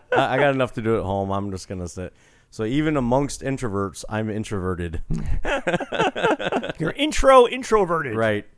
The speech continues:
Speaker 1: But yeah, I don't know. It, it's, it's been interesting to see the community too, at, at least in that game for me, just the wide variety of people. Where, you know, generally speaking, for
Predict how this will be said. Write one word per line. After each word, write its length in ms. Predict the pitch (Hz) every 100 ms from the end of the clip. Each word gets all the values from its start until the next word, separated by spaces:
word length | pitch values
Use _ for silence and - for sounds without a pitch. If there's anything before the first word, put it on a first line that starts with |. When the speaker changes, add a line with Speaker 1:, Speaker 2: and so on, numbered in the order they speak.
| _ _ -
Speaker 1:
But 120 | 117 139
yeah, 200 | 139 139
I 60 |
don't 120 | 156 151
know. 160 | 117
It, 160 | 110 123
it's, 360 | 139 - - - _ _ _ _ -
it's 200 | 175 -
been 240 | 190 214
interesting 520 | - 170 160 139 139 120
to 60 |
see 260 | - 139 139
the 120 | 117
community 540 | 104 107 101 95 95
too, 440 | 87 120 110 95 -
at, 60 | 113
at 160 | 90 139
least 180 | 147 147
in 120 | 123
that 260 | 120 131 123
game 200 | 117 104
for 140 | 107
me, 440 | 107 113 107 95 - - - -
just 240 | 135 127
the 100 | 127
wide 540 | 110 101 113 131 143 131
variety 640 | 120 110 104 117 123 113
of 160 | 90 -
people. 480 | 104 98 80 80 - - - - - - - - -
Where, 400 | - 117 120 113
you 160 | 110 120
know, 120 | 117
generally 460 | 104 123 170 156 127
speaking, 440 | - 139 107 107
for 360 | 98 117 101